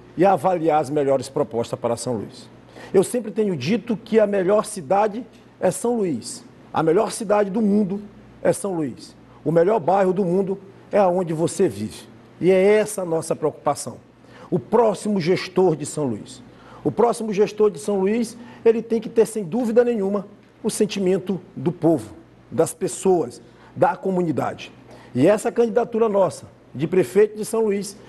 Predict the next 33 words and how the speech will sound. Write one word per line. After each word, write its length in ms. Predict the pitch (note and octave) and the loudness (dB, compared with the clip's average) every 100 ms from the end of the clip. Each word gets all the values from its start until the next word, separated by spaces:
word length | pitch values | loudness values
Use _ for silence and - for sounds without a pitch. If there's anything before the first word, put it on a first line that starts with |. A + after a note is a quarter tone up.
| - - | -20 -4
que 100 | G3 | 0
foi 200 | A3 G3+ | 2 2
gestada 680 | G#3+ - - G#3+ G3 F#3+ | -2 -2 0 0 2 0
no 140 | G#3 F#3 | -2 -2
ventre, 500 | D#3 G#3 - C3 A2 - - - | 0 0 0 -6 -8 -14 -16 -6
que 100 | G3+ | 0
foi 180 | A3 | 2
gestada 560 | F#3+ G#3 - G#3+ G#3+ G#3+ | 2 -2 -2 0 0 0
no 320 | G#3+ A3 G#3+ | 0 0 0
útero 360 | A#3+ A#3 G#3+ G3 | -2 0 0 0
desta 260 | G3+ F#3 | -2 -2
cidade, 500 | G3 F3+ G3+ F3+ A#2 G#2+ - - - | -6 0 0 0 -4 -16 -20 -20 -4
que 120 | A3 | -2
vem 240 | D#3+ G#3+ A#3+ | 2 2 2
da 140 | A3+ | 0
onde 260 | A3 A3+ A3+ | 0 0 -2
o 60 | |
poder 360 | F#3+ A3 A3 F#3+ - | 0 2 2 0 -6
público 380 | A#3 C4 B3 B3 | -6 -4 -2 2
não 120 | A#3+ | 2
vai, 320 | D#3+ F#3+ G3 - - _ _ _ | 2 -4 -4 -8 -20 _ _ _
ela 160 | - A#3 | 0 0
não 80 | A#3 | 0
foi 180 | G#3+ G3 | 0 -2
gestada 580 | F3+ - F3+ F3 F3+ | -2 -2 0 0 0
em 160 | F#3 F3+ | -2 -2
apenas 480 | E3+ F3 E3 E3+ D3 | -2 -2 0 0 0
nove 280 | D#3 D#3 E3+ | -2 -2 -2
meses 380 | D3+ D#3+ D3+ | -2 -2 -6
como 220 | - E3+ E3 | -6 -6 -6
um 60 | |
parto 400 | - C#3 B2 - | -4 -6 -6 -8
normal. 400 | D3+ C#3+ C3 - | -6 -4 -6 -10